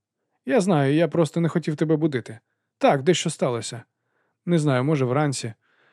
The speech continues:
А давай я тебе поведу снідати в Золоте Яблуко, коли закінчу». Він сміється. «Ха-ха, гаразд. Я тебе теж кохаю. Солодких снів». У мене з очей без зупину течуть сльози.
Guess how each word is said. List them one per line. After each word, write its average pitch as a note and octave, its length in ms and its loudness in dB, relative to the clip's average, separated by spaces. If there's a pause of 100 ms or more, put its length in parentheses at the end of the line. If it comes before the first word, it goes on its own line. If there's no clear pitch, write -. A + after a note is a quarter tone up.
(160)
А C#3+ 120 0
давай A3+ 260 4
я E3+ 80 4
тебе E3 220 0
поведу D#3+ 340 4
снідати D3+ 400 2
в C3+ 40 2
Золоте D#3+ 340 4
Яблуко, A#2+ 400 0
коли A#2 220 -6
закінчу». A#2 440 -12 (560)
Він B2+ 180 2
сміється. A2+ 600 -4 (100)
«Ха-ха, - 400 0 (160)
гаразд. F#3 520 -2 (460)
Я G#3 120 4
тебе G#3 220 4
теж F3 220 4
кохаю. B2 500 -8
Солодких F#3+ 460 0
снів». A#2 240 -6 (720)
У A#2+ 60 -2
мене B2 260 2
з G#2+ 60 0
очей B2+ 280 2
без A#2 180 0
зупину A2+ 420 -4
течуть A#2 320 -8
сльози. G#2 380 -14